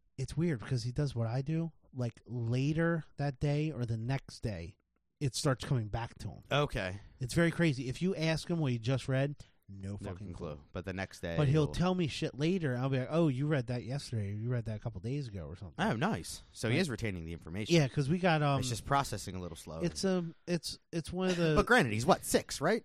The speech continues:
Speaker 1: Yeah.
Speaker 2: All right, yeah, he's
Speaker 1: So,
Speaker 2: six.
Speaker 1: and then he's doing Resist and he's doing French.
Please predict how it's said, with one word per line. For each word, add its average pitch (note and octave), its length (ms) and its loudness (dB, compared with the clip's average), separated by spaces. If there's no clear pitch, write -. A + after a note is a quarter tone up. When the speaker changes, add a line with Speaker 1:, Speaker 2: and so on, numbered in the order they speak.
Speaker 1:
Yeah. F#2+ 180 -6
Speaker 2:
All A3 80 0
right, A#2+ 180 -2
yeah, D#3 220 0
he's A#2 160 -4
Speaker 1:
So, - 180 2
Speaker 2:
six. - 320 2
Speaker 1:
and F3 140 2
then F#3 100 6
he's E3 160 2
doing F3 320 4
Resist D#3 500 2
and C#3+ 100 0
he's B2 120 -4
doing A#2+ 160 -4
French. - 540 -12